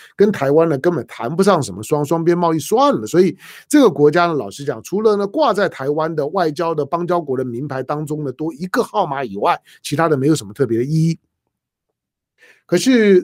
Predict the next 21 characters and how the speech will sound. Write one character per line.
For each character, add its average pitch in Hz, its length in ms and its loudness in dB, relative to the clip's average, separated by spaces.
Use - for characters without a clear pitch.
这 294 120 2
个 196 100 4
时 185 60 2
候， 185 120 4
当 180 360 2
这 185 140 2
些 170 160 4
的 147 140 0
乱， 175 260 2
乱 180 260 -2
象 156 220 -4
发 160 220 -6
生 170 200 -4
了 131 100 -4
之 147 140 -4
后， 151 280 0
台 190 140 0
湾 254 180 4
终 262 180 0
究 214 220 4
要， 170 400 2